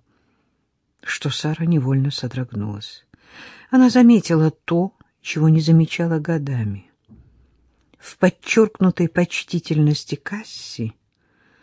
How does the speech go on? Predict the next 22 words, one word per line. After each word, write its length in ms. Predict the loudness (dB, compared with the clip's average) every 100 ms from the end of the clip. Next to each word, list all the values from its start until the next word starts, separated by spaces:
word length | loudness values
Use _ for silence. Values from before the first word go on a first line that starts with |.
| _ _ -2
было 280 | 2 2
что-то, 720 | 2 -4 -12 _ -8 -8 -8 -12
отдающее 800 | -8 -4 0 0 0 -2 -4 -2 -2 -4
издёвкой. 840 | -6 -6 -8 -8 -12 -14 -14 -14 _ _ _ _ _ -20 _
Уста 600 | -6 -6 -6 -2 -2 -2 -4
произносили 920 | -2 0 2 2 2 -2 -2 0 -2 -6 _ _ _
льстивые 800 | -4 -4 -8 -6 -4 0 0 0
речи, 500 | -2 -4 -8 -14 -16 -20 _ _
меж 200 | -2 0
тем 220 | 0 0 4
в 40 |
глазах 480 | 4 4 2 -2 0
мелькали 680 | 0 0 -2 0 -2 -4 -8 _ _ -4
насмешливые 720 | -4 -2 -2 -2 -4 -4 -4
искорки. 960 | -4 -6 -6 -12 -14 -16 -14 -14 -14 -14 _ _ -20 -20 -2
Она 360 | 4 6 8 10
не 280 | 10 10
уважала 920 | 8 6 4 4 4 4 2 2 2 4
и 100 | 4
уж 220 | 4 0
тем 280 | 2 4 4
более 500 | 4 2 2 0